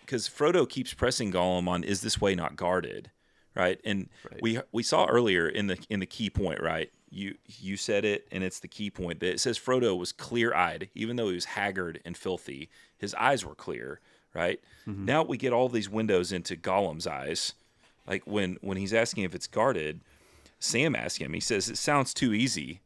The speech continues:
Speaker 1: to go up these
Speaker 2: Mm-hmm.
Speaker 1: stairs." He says, "Is that path still there? It'll be guarded too. Wasn't it guarded?" It says, "As he says this, he caught or fancied he caught a green gleam in Gollum's eye." Gollum muttered but did not reply.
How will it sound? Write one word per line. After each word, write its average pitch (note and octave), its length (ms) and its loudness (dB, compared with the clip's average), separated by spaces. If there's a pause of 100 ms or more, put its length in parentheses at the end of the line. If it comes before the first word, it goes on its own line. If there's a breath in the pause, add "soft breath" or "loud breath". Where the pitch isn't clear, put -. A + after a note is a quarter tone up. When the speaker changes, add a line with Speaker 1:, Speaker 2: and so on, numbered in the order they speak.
(320)
Speaker 1:
to - 80 -6
go A2+ 160 6
up F#2+ 120 2
these F2 140 -2
Speaker 2:
Mm-hmm. - 40 -2 (320)
Speaker 1:
stairs." - 240 -6 (360 soft breath)
He G#2 100 -8
says, G2 220 0
"Is G2 140 -6
that G#2 200 2
path A#2 220 2
still F#2+ 220 0
there? F2 400 0
It'll A#2+ 160 0
be G#2+ 100 -2
guarded F#2 380 2
too. F2+ 420 -4
Wasn't A2+ 340 0
it F#2 100 -6
guarded?" F#2+ 500 -2 (520 soft breath)
It F#2 80 -6
says, G2+ 160 -2
"As A2+ 180 0
he C3+ 100 -2
says C3 360 2
this, E2 240 -4
he G#2 140 -8
caught B2 360 0
or G#2 80 -2
fancied B2+ 460 -2
he F#2 80 -8
caught F#2 240 4
a E2 80 0
green G#2 400 0
gleam G2 340 0
in E2 100 -6
Gollum's F2 380 -4
eye." C#2 380 -6 (760 soft breath)
Gollum G#2+ 280 4
muttered G2+ 400 6
but E2 100 -2
did F2 140 0
not D#2+ 200 -4
reply. D#2+ 500 0